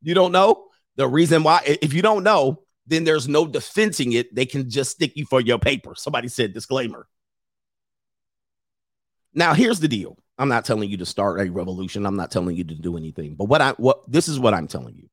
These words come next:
I want you to know this and know this good. If you're out here telling people in your cowardness, fighting against people trying to scrimp and scrape and survive out here,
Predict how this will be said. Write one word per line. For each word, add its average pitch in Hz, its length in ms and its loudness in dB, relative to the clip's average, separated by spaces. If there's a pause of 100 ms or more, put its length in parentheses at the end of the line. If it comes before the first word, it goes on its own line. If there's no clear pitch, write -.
I 110 80 -4
want 123 220 -2
you 135 80 -4
to 113 220 -2
know 110 320 0
this 123 340 -2 (500)
and 110 180 2
know 104 160 2
this 95 220 -6
good. 78 260 -6 (1200)
If 131 160 0
you're 185 200 6
out 151 180 0
here 87 280 -4 (1300)
telling 165 460 2 (380)
people - 440 -2 (760)
in 123 120 2
your 131 160 4
cowardness, 104 720 -4 (960)
fighting 165 340 2
against 135 360 -2
people 123 340 2
trying 107 280 0
to 73 60 -6
scrimp - 340 -2
and 107 120 -2
scrape 104 340 -2
and 98 100 -4
survive 90 380 0
out 92 180 -4
here, 85 340 -4